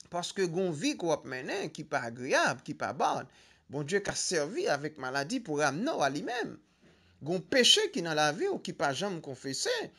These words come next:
e ki genyen jisteman yon gwo konsekans sou vi w, men ou pa vle deside pou konfese li, e ke dye ka pèmèt ke gen de bagay k ap frape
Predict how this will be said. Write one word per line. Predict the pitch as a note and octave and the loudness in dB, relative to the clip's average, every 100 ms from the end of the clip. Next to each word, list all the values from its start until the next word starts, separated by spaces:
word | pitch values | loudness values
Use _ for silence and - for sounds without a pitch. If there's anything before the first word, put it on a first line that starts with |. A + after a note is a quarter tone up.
| - - | -20 -20
e | - A3+ D4 - | -4 2 2 2
ki | A#3+ F3 | -2 -2
genyen | G3+ A#3 G4 B3 | 0 0 0 0
jisteman | F3+ - D#3+ - A4 G#4+ F3 | -2 -4 -4 -4 -2 -2 0
yon | F#3 E3 | -2 -2
gwo | G3 D4 | 0 0
konsekans | G#3+ F3 E3+ D3 G4 G4 - | 0 -2 -4 -4 -4 -4 -4
sou | D#3+ | 0
vi | D#4 A4+ | 4 4
w, | B3+ - - - _ | 2 -4 -18 -20 _
men | D#3 F#3+ - | -6 -6 -4
ou | G3+ | -8
pa | F3+ A3 F3 D#3 | 0 4 6 6
vle | C#3+ F3+ G3+ C#3+ | 2 -2 -2 0
deside | D#3 F3 - E3 C#3 G4+ G4+ - - _ _ | -2 0 0 -2 -2 0 0 -4 -16 _ _
pou | G#3 G3 D3+ | -2 -2 -2
konfese | D#3+ C#3+ C3 B2 - G#4+ | -4 -4 -4 -2 0 0
li, | C4+ F3+ A3+ - | 0 -2 -4 -8
e | - E3+ | -6 -6
ke | B3 B3 | -4 -4
dye | E3 C#4+ | -2 -4
ka | - A#3 | -4 -2
pèmèt | A#3 G#3+ D4+ D#4 | 0 0 0 -4
ke | - F#3 | -4 -4
gen | G3+ G3+ | -4 -2
de | G3 | 0
bagay | F3+ E3 C4+ D4 | 0 2 2 2
k | - | -2
ap | - | -8
frape | - G3+ F#3 - | -8 -8 -6 -4